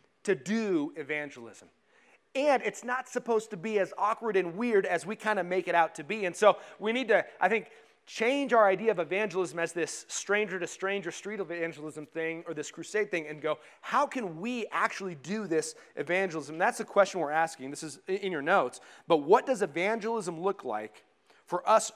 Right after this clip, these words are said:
normal people who love Jesus and desire to see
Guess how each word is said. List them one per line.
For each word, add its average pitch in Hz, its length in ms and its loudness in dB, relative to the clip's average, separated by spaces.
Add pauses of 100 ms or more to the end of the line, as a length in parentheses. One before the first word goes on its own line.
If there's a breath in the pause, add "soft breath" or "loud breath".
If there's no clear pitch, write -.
(160)
normal 214 380 6
people 139 540 -4 (380 soft breath)
who 175 120 0
love 196 260 10
Jesus 160 520 -8 (180 soft breath)
and 160 140 -4
desire 165 340 6
to 180 80 0
see 170 180 -8